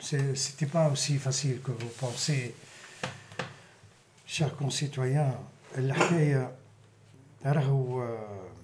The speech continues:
المسألة مش إيمان بالبلاد أو البلاد ممنة بيك، المسألة إيمانك بروحك.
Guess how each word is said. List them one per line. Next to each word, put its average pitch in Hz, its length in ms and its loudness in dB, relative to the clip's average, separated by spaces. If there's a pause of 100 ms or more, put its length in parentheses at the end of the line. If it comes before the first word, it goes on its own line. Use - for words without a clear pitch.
(1700)
المسألة 147 420 2
مش 147 200 -2
إيمان 135 360 4
بالبلاد 113 560 -4 (220)
أو 120 120 -4
البلاد 113 480 -4
ممنة 110 280 -8
بيك، 101 380 -10 (360)
المسألة 143 380 2
إيمانك 143 460 2
بروحك. 123 380 -6